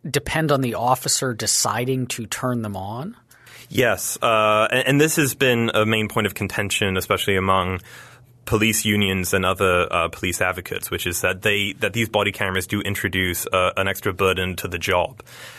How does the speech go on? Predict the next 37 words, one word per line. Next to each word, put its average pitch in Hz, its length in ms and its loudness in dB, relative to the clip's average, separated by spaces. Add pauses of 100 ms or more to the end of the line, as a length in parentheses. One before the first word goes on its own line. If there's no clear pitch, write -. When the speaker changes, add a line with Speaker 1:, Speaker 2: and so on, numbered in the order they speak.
(240)
Speaker 2:
And 123 420 0 (460)
this, 202 280 2
this, 202 220 0
I 180 80 2
think, 160 340 0
um, 113 440 2
is 113 140 2
an 113 60 4
argument 110 260 0
that - 100 -4
has 104 160 -2
some 113 220 0
weight 127 200 2
to 143 140 4
it, 110 80 -2
but 110 120 4
not 107 240 2
enough 98 380 0
that 90 160 2
we 90 140 -4
should 90 180 -4
dismiss 90 440 -4
cameras 87 440 -4
altogether. 87 720 -4
Uh, 92 220 0
I've 113 160 0
been 110 140 -2
fortunate 107 300 0
enough 92 180 -2
to 90 100 -2
actually 90 280 -6
hold 98 280 0
one 98 160 -2
of 92 80 -6
these 104 160 -2
cameras. 110 580 -2
Uh, 90 340 0